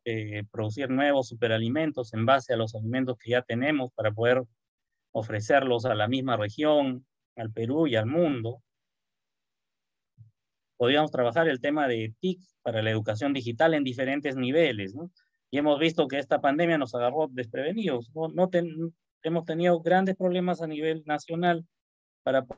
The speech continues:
poder, y hasta ahora creo que no logramos solucionar los problemas de, de la educación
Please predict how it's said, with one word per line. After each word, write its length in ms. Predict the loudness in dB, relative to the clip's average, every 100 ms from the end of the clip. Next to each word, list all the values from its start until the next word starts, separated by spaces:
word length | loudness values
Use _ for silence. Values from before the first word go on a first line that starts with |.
| _ -2
poder, 340 | 4 6 6
y 100 | 4
hasta 180 | 0 4
ahora 180 | 4 4
creo 180 | 0 -2
que 120 | -2
no 200 | 0 0
logramos 640 | 0 0 0 0 -8 -12 -10
solucionar 480 | -10 -8 -2 -2
los 120 | -2 -4
problemas 440 | -2 -2 -2 -2
de, 200 | -4 -6 -12 _ _ _ _ _
de 200 | -8 -8
la 100 | -6
educación 960 | -6 -4 -6 -6 -4 -2 -2 -6 -10 -12